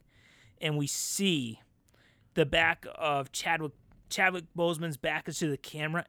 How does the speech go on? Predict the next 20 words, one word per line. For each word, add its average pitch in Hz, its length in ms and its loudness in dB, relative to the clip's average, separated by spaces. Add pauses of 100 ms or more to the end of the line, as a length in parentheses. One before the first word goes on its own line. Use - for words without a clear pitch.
and 151 160 -2
then 156 100 0
he 139 120 -4
turns, 135 840 0 (560)
and, 151 600 2 (420)
like, 165 320 4
you're 196 240 8
just, 170 240 -2
like, 170 80 -4
the 160 60 0
moment, 185 220 4
you're 156 80 2
like, 143 140 -6
"Oh, 156 240 6
yeah, 120 240 -2
that's 156 260 4
Black 156 340 -2
Panther 151 420 -4
right 139 400 0
there." 120 480 -4